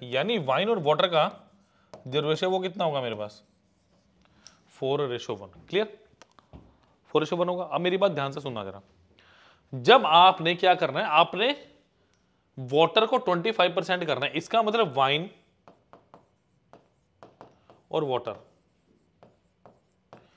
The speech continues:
इनिशियली कितना था मेरे पास? फ़ोर रेशियो वन।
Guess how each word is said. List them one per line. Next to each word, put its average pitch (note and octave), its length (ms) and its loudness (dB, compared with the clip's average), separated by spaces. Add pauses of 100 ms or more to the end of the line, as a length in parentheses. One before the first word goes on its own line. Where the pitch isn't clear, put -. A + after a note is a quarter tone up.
(440)
इनिशियली F#3 420 0
कितना A3 280 -2
था A3 100 -2
मेरे F#3+ 160 -2
पास? A#2+ 300 -6 (1600)
फ़ोर C#3+ 240 0
रेशियो B2+ 240 -6
वन। G#2 140 -18